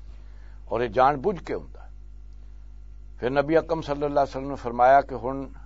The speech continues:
اساں او دین جڑا ہے، وہ تہانوں ہن دے دیتا ہے، اور یہ آخری شریعت ہے جڑی معین کیتی ہے تہاڈے واسطے، تے ہن تسی ایدی پیروی کرو جو اللہ نے نازل کیتا ہے، تے لوکاں دی خواہشاں دے پیچھے نہ لگو۔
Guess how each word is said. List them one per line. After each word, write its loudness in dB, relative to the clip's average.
اساں 0
او 4
دین -6
جڑا 4
ہے، 0
وہ -2
تہانوں -2
ہن -6
دے 0
دیتا 0
ہے، -4
اور -4
یہ 4
آخری 2
شریعت -2
ہے 0
جڑی -4
معین -2
کیتی -12
ہے -12
تہاڈے 0
واسطے، 2
تے -10
ہن -2
تسی -10
ایدی 2
پیروی -8
کرو -8
جو -4
اللہ 2
نے -4
نازل -4
کیتا -6
ہے، -2
تے -6
لوکاں -2
دی -4
خواہشاں -4
دے -6
پیچھے -10
نہ -10
لگو۔ -4